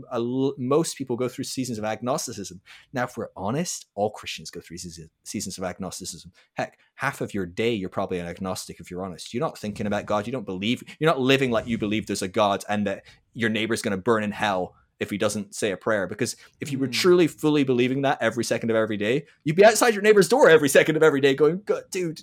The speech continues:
Speaker 1: Steve, please, listen, <laughs> hear me out. Like, just say the prayer. I'll give you some sleep," you know? Um,
Speaker 2: So there's
Speaker 1: like
Speaker 2: this operating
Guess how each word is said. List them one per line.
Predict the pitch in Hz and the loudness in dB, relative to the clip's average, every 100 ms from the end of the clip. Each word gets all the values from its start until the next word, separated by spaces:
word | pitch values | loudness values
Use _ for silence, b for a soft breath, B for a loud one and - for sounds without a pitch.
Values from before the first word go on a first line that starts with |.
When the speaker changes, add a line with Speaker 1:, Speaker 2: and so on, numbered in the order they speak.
| - | -16
Speaker 1:
Steve, | - - 220 151 - | -10 -4 -2 -2 0
please, | 269 190 123 - | 6 6 6 2
listen, | 285 - 247 196 180 | 2 4 2 2 2
<laughs> | |
hear | 254 294 | 2 4
me | 240 220 | 6 6
out. | - 202 143 180 | 4 2 0 -2
Like, | 190 214 320 - - _ B B | 0 0 -2 -14 -20 _ B B
just | 269 359 | 2 6
say | 269 | 6
the | 220 | 6
prayer. | 220 180 | 8 6
I'll | 147 | 8
give | 208 | 4
you | 233 | 4
some | 196 202 | 0 -4
sleep," | - 226 175 - | 0 2 2 2
you | 156 | 0
know? | 165 175 B B B | 0 0 B B B
Um, | 160 160 160 160 B B | 6 8 6 2 B B
Speaker 2:
So | - | 2
there's | 160 160 151 | 4 4 6
Speaker 1:
like | 170 | 4
Speaker 2:
this | 147 - - - - | 4 0 -12 -18 2
operating | 170 175 180 156 143 135 127 117 113 | 2 4 4 2 2 0 -4 -6 -8